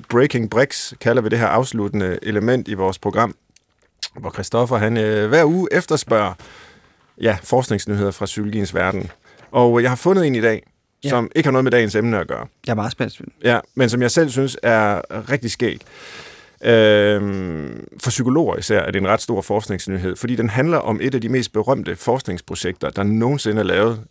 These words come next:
Speaker 1: inden for socialpsykologien, under ledelse af Leon Festinger. Og,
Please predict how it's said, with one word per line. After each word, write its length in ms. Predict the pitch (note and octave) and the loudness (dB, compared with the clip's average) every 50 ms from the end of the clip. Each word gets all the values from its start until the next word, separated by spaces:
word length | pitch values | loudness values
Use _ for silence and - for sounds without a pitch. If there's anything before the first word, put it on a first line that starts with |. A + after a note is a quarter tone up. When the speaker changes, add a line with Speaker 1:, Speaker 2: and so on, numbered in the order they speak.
| _ _ _ - | _ _ _ -2
Speaker 1:
inden 160 | F#2+ G#2+ A2+ G#2+ | 0 0 0 0
for 100 | A2 F#2+ | -2 -6
socialpsykologien, 760 | - G2+ - B2+ A#2+ G#2+ F2 - F#2 F2+ F#2+ G2+ G#2 F#2 - | -6 -4 0 0 0 0 0 -2 -6 -6 -4 -4 -4 -4 -2
under 160 | - G#2+ G#2 | -2 -2 0
ledelse 400 | G2+ G#2+ A2+ B2+ C3+ B2 A2 G2+ | 2 2 2 2 2 0 -2 -2
af 200 | F2+ F#2 F#2 G2 | -2 -2 -2 -2
Leon 340 | G#2 B2 C#3 C#3+ C3 B2+ B2 | -2 -2 -2 -2 -2 -4 -4
Festinger. 760 | - - - - D3 C#3+ - - - G2 E2 D2 A#1 B1 A#2 C#3 - _ _ _ _ _ _ _ _ _ _ _ _ _ _ _ _ _ - | -6 -6 -4 -4 -2 -2 -2 -2 -2 -2 -2 -2 -2 -4 -4 -4 -6 _ _ _ _ _ _ _ _ _ _ _ _ _ _ _ _ _ -2
Og, 340 | - A2+ A2+ A2 A2 G#2+ G#2 | 2 4 4 4 4 2 -2